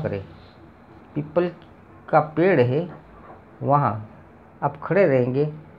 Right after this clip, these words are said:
उत्तर की बाजू देखें, उत्तर की बाजू जड़ के पास नीचे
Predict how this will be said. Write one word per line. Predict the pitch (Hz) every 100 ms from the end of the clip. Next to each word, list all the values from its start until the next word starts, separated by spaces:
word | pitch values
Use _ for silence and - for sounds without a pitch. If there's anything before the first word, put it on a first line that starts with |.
| - - - -
उत्तर | 156 156 240 226
की | 190 143
बाजू | 131 123 123
देखें, | 117 135 - 190 190 - - - 143
उत्तर | 156 - 226
की | 220 185
बाजू | 151 151 175 151
जड़ | 101 120 139
के | 156 214 180 151
पास | - 123 107 - - 123
नीचे | 147 151 98